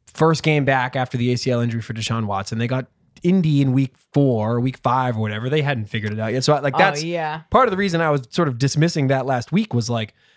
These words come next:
Speaker 1: a lot of those winning teams were shit early in the year, but, like,
Speaker 2: Right.
Speaker 1: turned up the heat
Speaker 2: Yeah.
Speaker 1: as it got closer to playoff time.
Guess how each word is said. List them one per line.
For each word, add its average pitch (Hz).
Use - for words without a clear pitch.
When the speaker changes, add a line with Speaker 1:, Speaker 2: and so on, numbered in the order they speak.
Speaker 1:
a 123
lot 160
of 143
those 135
winning 127
teams 120
were 117
shit -
early 143
in 123
the 113
year, 127
but, 117
like, 113
Speaker 2:
Right. -
Speaker 1:
turned 143
up 131
the 127
heat 135
Speaker 2:
Yeah. 151
Speaker 1:
as 117
it 127
got 113
closer 120
to 107
playoff 135
time. -